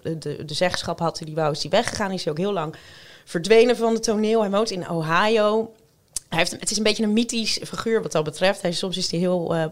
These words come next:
heel wat jaren verdwenen. En dan komt hij, duikt hij opeens weer op in, een, eh, in de Comedy Cellar in New York. En, eh,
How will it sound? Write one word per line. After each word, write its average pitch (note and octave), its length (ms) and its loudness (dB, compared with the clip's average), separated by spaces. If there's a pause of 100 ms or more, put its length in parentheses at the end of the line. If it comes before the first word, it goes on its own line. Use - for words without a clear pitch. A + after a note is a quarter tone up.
heel F3+ 180 0
wat F3+ 140 -4
jaren E3 440 0 (340)
verdwenen. G3+ 380 0
En F#3 60 0
dan F3 100 0
komt G3 240 -6
hij, F#3 120 -4
duikt G3 260 4
hij G#3 100 -2
opeens A3 260 2
weer G3 140 0
op F3+ 260 0
in, F#3 180 0
een, F3 240 0
eh, E3+ 160 2
in F3+ 60 -2
de F3 80 -2
Comedy F3+ 300 0
Cellar E3 300 2
in E3 80 0
New E3 120 0
York. D#3+ 380 2
En, D#3+ 320 -6
eh, D#3 200 -6